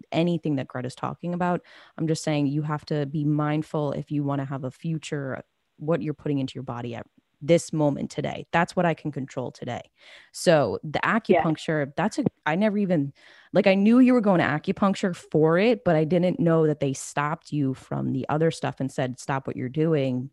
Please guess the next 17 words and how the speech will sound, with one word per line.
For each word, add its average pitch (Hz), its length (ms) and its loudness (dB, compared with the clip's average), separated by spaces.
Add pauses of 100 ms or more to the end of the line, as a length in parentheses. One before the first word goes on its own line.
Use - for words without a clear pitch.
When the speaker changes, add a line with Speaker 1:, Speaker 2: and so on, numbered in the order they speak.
(140)
Speaker 1:
go 143 160 0
to 135 100 -2
acupuncture." 123 720 -6
So 165 120 4
Speaker 2:
Yeah. 175 100 4
Speaker 1:
what 196 120 6
did 233 120 4
it 226 160 0
do? 202 180 0
It 156 120 0
reset 165 420 -2
your 151 120 -4
body, 147 360 -2
or 175 80 -2
was 143 200 -2
it 135 140 -6
just - 380 -6